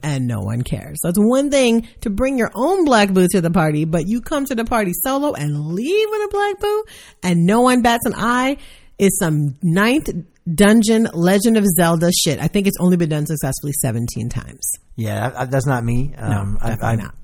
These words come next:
Speaker 2: uh, I fell in love with you and you happen to be black. But, uh, on the flip side, when, uh, when, uh, look who's coming home to dinner on your <laughs> family, like, everyone in your family was, "Oh, we knew she was gonna have a white guy."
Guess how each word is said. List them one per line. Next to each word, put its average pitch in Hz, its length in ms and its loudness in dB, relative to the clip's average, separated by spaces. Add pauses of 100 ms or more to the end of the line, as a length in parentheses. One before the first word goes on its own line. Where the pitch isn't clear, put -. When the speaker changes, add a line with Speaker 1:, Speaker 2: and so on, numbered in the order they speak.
Speaker 2:
uh, - 40 -14 (240)
I 101 120 -2
fell 117 120 0
in 110 60 -2
love 107 140 -4
with 101 120 -4
you 104 200 -4
and 98 200 -6
you 104 100 -4
happen 107 160 -4
to 107 40 -6
be 101 80 -6
black. 98 220 -6
But, 120 140 -4 (140)
uh, 120 220 -6
on 127 80 -4
the 117 80 0
flip 190 180 2
side, 120 340 -2
when, 120 260 -2
uh, 110 320 -6
when, 113 420 -4 (240)
uh, 113 160 -8
look 147 160 4
who's 139 140 2
coming 131 240 -2
home 127 200 2
to 110 60 -4
dinner 123 300 -2
on 107 300 -4
your 139 140 2
<laughs> - 120 2
family, 123 320 0 (500)
like, 135 200 -2 (100)
everyone 151 360 2
in 131 80 0
your 117 40 0
family 120 120 0
was, 104 120 -6 (100)
"Oh, 160 140 2
we 175 100 4
knew 139 140 4
she 123 140 -4
was 104 60 -4
gonna 95 80 -4
have 90 80 -8
a 92 40 -8
white 87 180 -12
guy." 87 220 -14